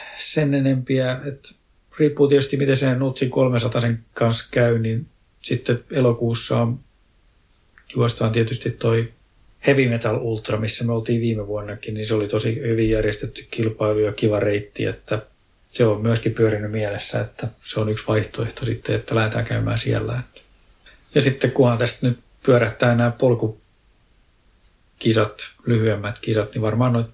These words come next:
lyhyempiä kisoja tulee tahkottua tuossa sitten, että, mutta et ei, ei varmaan mitään semmoista suurempaa ulkomaan keikkaa tänä vuonna ole edes loppusyksystä mietitty, ainakaan tähän, tähän rakoon nyt.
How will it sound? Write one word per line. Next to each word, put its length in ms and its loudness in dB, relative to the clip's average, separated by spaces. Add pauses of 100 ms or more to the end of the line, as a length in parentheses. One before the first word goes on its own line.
(140)
lyhyempiä 460 0
kisoja 340 -4
tulee 240 -2
tahkottua 600 -4
tuossa 300 -6
sitten, 360 -2
että, 240 -6 (1700)
mutta 220 0
et 140 -10
ei, 320 4
ei 100 6
varmaan 300 4
mitään 260 0
semmoista 360 -2 (260)
suurempaa 600 2
ulkomaan 520 -2 (320)
keikkaa 420 -2
tänä 260 -4
vuonna 380 -4
ole 80 -6 (240)
edes 180 0
loppusyksystä 680 -4
mietitty, 560 -4
ainakaan 380 0
tähän, 300 -2 (1080)
tähän 300 2
rakoon 380 -2
nyt. 340 -8